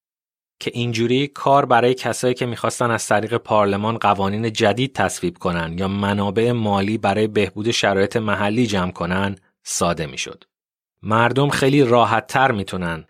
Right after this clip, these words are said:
هدف اقدامات سیاسی رو درک کنن وقتی که مسئله در اولویت ذهنیشون قرار بگیره و از نظر عاطفی و روانی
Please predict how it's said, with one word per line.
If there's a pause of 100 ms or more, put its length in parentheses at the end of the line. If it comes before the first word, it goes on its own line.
(120)
هدف
اقدامات
سیاسی
رو
درک
کنن
وقتی
که
مسئله
در
اولویت
ذهنیشون
قرار
بگیره (400)
و
از
نظر
عاطفی
و
روانی